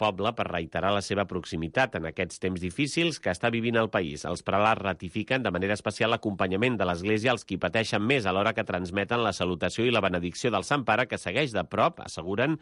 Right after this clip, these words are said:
aquests esdeveniments i alhora invita els ciutadans a buscar solucions urgents en pau i concòrdia entre tots.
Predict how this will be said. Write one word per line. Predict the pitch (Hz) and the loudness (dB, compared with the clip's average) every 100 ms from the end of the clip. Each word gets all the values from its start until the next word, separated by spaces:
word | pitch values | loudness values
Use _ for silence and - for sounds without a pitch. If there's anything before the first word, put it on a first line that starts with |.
| - - - | -8 -20 -12
aquests | - 98 165 127 | -8 -2 0 0
esdeveniments | 101 139 143 117 127 101 | 0 2 2 2 0 2
i | 95 | 2
alhora | 110 120 | 4 4
invita | 110 110 117 | 2 0 0
els | 107 - | 0 0
ciutadans | 143 107 107 101 | 0 2 2 2
a | 92 | -2
buscar | 90 - 123 | -2 0 0
solucions | 110 95 90 139 131 | 0 -2 0 0 0
urgents | 135 110 113 101 | 0 2 0 0
en | 92 | -2
pau | 90 131 | 2 2
i | 135 | 0
concòrdia | 131 127 123 120 120 | -2 -4 0 0 0
entre | 113 117 104 | 0 0 -2
tots. | 60 - | -8 -10